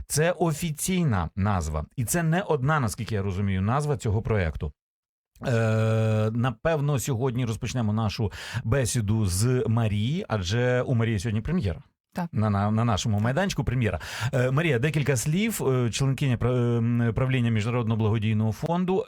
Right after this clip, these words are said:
Speaker 1: Що це за благодійний фонд, скільки він вже існує, е, історія його створення, ну і так далі.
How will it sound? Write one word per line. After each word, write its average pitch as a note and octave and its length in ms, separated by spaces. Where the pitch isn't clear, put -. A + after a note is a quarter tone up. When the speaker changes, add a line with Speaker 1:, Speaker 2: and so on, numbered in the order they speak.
Speaker 1:
Що - 440
це C#3 120
за A#2+ 120
благодійний A#2 520
фонд, D#3 280
скільки A2+ 240
він A2 100
вже A2 220
існує, D3+ 540
е, A#2 540
історія A#2+ 440
його G2+ 200
створення, D3 540
ну F3+ 140
і D#3+ 60
так G2+ 160
далі. D#2 200